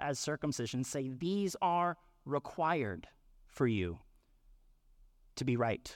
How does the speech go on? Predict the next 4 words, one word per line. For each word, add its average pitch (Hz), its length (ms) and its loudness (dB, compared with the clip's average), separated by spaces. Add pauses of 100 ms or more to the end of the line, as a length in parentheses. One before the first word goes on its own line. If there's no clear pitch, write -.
(140)
with - 200 -2
God." 104 340 -2 (1900)
And 117 120 0
Paul 120 440 0